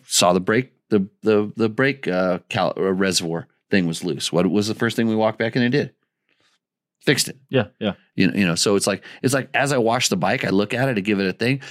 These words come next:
Speaker 1: You know, when I'm riding it, I'm listening to it. "Hey, you making any new noises? Are you performing any different?"
Speaker 2: Mm-hmm.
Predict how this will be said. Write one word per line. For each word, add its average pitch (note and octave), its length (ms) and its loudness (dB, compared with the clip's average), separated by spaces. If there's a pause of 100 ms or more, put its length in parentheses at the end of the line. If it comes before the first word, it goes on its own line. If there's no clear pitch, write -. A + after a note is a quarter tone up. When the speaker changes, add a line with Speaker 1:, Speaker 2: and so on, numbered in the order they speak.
(140)
Speaker 1:
You D3+ 80 4
know, D3 80 4
when B2+ 140 4
I'm A2 120 4
riding G2 320 2
it, B2+ 80 0
I'm G2+ 120 -4
listening A2 440 0
to E2 140 -4
it. E2 100 -10
"Hey, C3+ 140 0
you G2 140 2
making G#2+ 260 -2
any G#2 180 0
new G2 160 0
noises? F#2+ 480 -2
Are - 80 -8
you F2+ 140 -4
performing A#2+ 680 2
any D#2+ 160 -2
different?" - 380 -10 (200)
Speaker 2:
Mm-hmm. G#2+ 200 -2